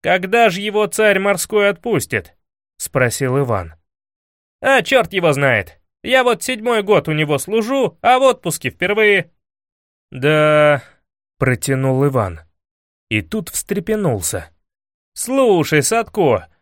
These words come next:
чего ж мы с тобой в неудобности такой беседуем? Отвяжи ты нас". "А чего дадите?" "Да ты что, ужель плату за спасение взымешь?"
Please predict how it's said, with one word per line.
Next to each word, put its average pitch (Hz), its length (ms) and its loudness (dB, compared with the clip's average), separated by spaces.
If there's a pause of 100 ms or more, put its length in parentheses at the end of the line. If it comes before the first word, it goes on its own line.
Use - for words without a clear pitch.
(260)
чего 240 340 2
ж 175 80 0
мы 202 140 0
с - 80 -4
тобой 196 360 2
в 151 40 -2
неудобности 156 680 -2
такой 147 280 -2
беседуем? 107 600 -4 (380)
Отвяжи 214 400 -2
ты 110 120 -4
нас". 98 340 -6 (880)
"А 254 140 2
чего 254 300 2
дадите?" 220 640 0 (840)
"Да 196 180 -2
ты 202 200 -2
что, 127 580 -2 (240)
ужель 214 440 2
плату 185 420 2
за 170 160 0
спасение 127 680 -2
взымешь?" 110 500 -4